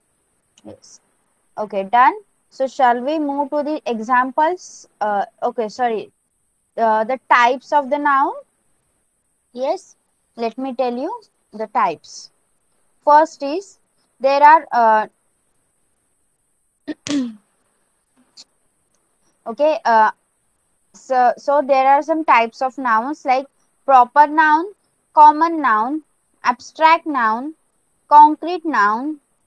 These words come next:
countable noun, non-countable noun,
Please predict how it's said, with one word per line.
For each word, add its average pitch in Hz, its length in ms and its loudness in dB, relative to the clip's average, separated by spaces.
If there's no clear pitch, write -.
countable 311 760 2
noun, 247 460 -4
non-countable 277 1000 0
noun, 220 520 -6